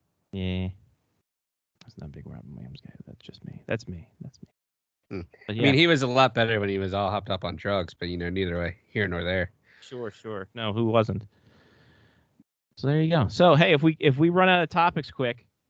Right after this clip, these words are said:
Speaker 1: we'll bust that bad boy open.
Speaker 2: Perfect.
Speaker 1: Um,
Speaker 2: Does that, uh, does the, uh, blaster box have anything cool in it? Or the, what, you called it a blaster box, right?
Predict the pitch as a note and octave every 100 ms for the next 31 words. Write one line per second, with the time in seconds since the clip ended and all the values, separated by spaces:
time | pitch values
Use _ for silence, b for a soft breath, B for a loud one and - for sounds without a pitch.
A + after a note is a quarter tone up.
0 | _ _ _ _ _ _ - - _ _
1 | - C3 - C3 - G2+ G2+ G2+ G2+ G#2+
2 | G#2+ A2 _ _ _ _ _ _ _ _
3 | - F#2 F2 F2+ - - - G#2 G2 G2
4 | G#2+ - _ b b A2 G#2+ A#2+ A2+ A2+
5 | A2 G2+ G#2 A2 G2+ A2 A2 G#2 G2 G2+
6 | G#2 A#2 B2+ - G2 G2 F#2 - G2+ F2+
7 | F2+ F#2+ E2 - F#2 F2+ E2+ D#2 - _
8 | _ _ _ - F#2 E2 - - G2 D#2
9 | A#2+ B2+ D#3 C#3 F#2 E2 D2+ - G2+ G2
10 | - A#2+